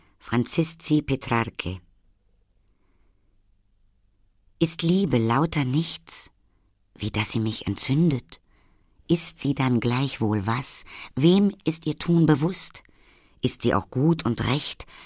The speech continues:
Wie bringt sie böse Lust? Ist sie nicht gut, wie dass man Freud aus ihr empfindet? Lieb ich ohn allen Zwang, wie kann ich Schmerzen tragen? Muß ich es tun?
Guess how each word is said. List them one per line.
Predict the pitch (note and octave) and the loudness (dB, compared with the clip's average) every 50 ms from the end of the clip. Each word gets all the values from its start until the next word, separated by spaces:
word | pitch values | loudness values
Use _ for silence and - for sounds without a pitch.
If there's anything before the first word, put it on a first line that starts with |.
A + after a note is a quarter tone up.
| - - - _ - | -20 -20 -20 _ 0
Wie | E3 F3+ E3 | 2 2 2
bringt | - C#3 C#3 E3+ F#3+ G3+ - - | 4 4 2 2 2 0 -4 -4
sie | - E3 E3 | -2 -2 0
böse | B2+ A#2+ D3 E3 F#3+ G#3 F3+ C#3+ D3 C3+ | 2 4 6 6 6 6 4 2 2 2
Lust? | B2 A#2 C3+ C#3 - - - - - - - - _ _ _ _ _ _ _ _ _ _ - | 2 2 0 0 -2 -4 -6 -6 -8 -10 -14 -16 _ _ _ _ _ _ _ _ _ _ 0
Ist | D3+ C#3+ - | 0 0 2
sie | - D#3+ | 2 4
nicht | D#3+ E3 F3+ G3 - - - - | 6 6 6 4 2 -4 -4 0
gut, | - D#3 D3 C#3+ - - - - - - - - - _ _ _ | 2 2 2 2 0 -2 -8 -14 -16 -20 -20 -20 -20 _ _ _
wie | - - C#3 C#3 C3 | -8 -4 -4 -4 0
dass | - D3+ C#3+ - - | 0 0 0 0 -2
man | C#3 B2 B2 | -2 -2 -4
Freud | A#2 - - C3 C#3+ E3 F3+ F3 - | -4 -2 0 0 2 0 0 -2 -4
aus | - C3 B2+ - | -6 -6 -4 -2
ihr | - C3+ C3 - | -2 -2 0 0
empfindet? | - B2 B2+ - - B2+ C3 C3 C3 C3+ C3+ - - - _ _ _ _ _ _ _ _ _ _ _ _ _ - - - - - - | -2 -4 -4 -4 -2 0 0 0 0 -2 -6 -10 -16 -20 _ _ _ _ _ _ _ _ _ _ _ _ _ -20 -18 -18 -18 -6 0
Lieb | - E3 F#3 G3 E3+ - | 2 4 4 4 4 4
ich | - F3+ E3+ - - _ | 4 4 4 2 -2 _
ohn | - A#2 D#3+ G3 G3+ F#3+ - | 2 4 4 4 4 4 4
allen | - B2+ B2 B2 B2 - | 4 4 4 4 2 2
Zwang, | - - B2 A#2+ A2 G#2 G2+ G2+ F#2+ - - - - - - - - _ _ - | 0 0 0 0 0 0 0 -2 -2 -6 -10 -20 -20 -20 -20 -20 -20 _ _ -4
wie | - E3 E3 | -2 -2 0
kann | - - E3 E3 | 0 0 0 2
ich | - - D3+ - | 2 2 2 2
Schmerzen | - D3+ D3 D#3 F3+ G#3 - - - F3+ D#3+ | 4 4 4 4 4 2 0 0 0 0 0
tragen? | - - C3+ C3+ C3+ C3+ B2+ C3+ C3+ C3+ - _ _ _ _ _ _ _ _ _ _ | 0 0 0 0 0 0 0 -2 -4 -6 -8 _ _ _ _ _ _ _ _ _ _
Muß | - D#3+ F#3 F#3 - - - | 4 6 6 6 4 0 -2
ich | - C3+ C3 - - | -4 -4 -4 -2 -2
es | C3+ C3 - - | -2 -2 -2 -2
tun? | - - D#3+ D3+ D3+ D3+ D3+ | 0 4 4 6 6 6 4